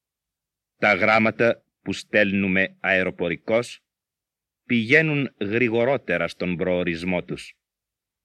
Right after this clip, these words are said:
Σε πολλά ταχυδρομεία υπάρχουν επίσης τηλεφωνικοί θάλαμοι.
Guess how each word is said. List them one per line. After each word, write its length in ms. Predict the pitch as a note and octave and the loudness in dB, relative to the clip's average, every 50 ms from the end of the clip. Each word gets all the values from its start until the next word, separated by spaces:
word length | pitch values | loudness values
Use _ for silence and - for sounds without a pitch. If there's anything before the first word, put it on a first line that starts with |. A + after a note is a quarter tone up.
| _ _ _ _ _ _ _ _ _ _ _ _ _ _ _ _ _ _ _ _ _ _ _ _ | _ _ _ _ _ _ _ _ _ _ _ _ _ _ _ _ _ _ _ _ _ _ _ _
Σε 260 | - - - A#2 G#2+ | -16 -6 -2 -2 -2
πολλά 420 | - - G#2+ G#2 G#2 A2 A2+ G#2+ - | 0 0 0 2 4 4 2 2 0
ταχυδρομεία 920 | - F#2+ - - F2+ D#2+ F2+ F2 E2+ E2+ F2 F2 F2 F#2 G#2 C#3+ D3 - _ _ _ _ _ _ _ _ _ _ _ _ | -2 -4 -4 -6 -4 -4 -2 -2 -2 -2 -2 -2 0 -2 -2 -4 -6 -12 _ _ _ _ _ _ _ _ _ _ _ _
υπάρχουν 720 | - - G#2 - _ - C3+ C#3+ C#3+ - - B2+ A#2+ A2+ | -6 -4 -4 -4 _ 0 0 0 0 -2 -4 -2 -2 -2
επίσης 760 | G#2+ - _ - F#2+ E2+ - - A2 A2+ - - - _ _ _ _ _ _ _ _ _ _ _ _ _ _ | -2 -2 _ -6 -6 -6 -6 -6 -8 -8 -8 -12 -18 _ _ _ _ _ _ _ _ _ _ _ _ _ _
τηλεφωνικοί 960 | - A2 G#2+ G#2 G#2 G2+ - A2 G#2+ G#2 G2+ F#2 - - - C3 C3+ - - _ - - _ | -4 -2 0 0 0 0 0 -2 0 0 -2 -4 -6 -8 -6 -6 -6 -6 -8 _ -20 -14 _
θάλαμοι. 580 | - B2+ A#2+ G2+ D#2+ D#2+ D2+ C#2+ C#2+ C#2+ - | -2 -2 0 0 -2 -4 -4 -6 -8 -10 -12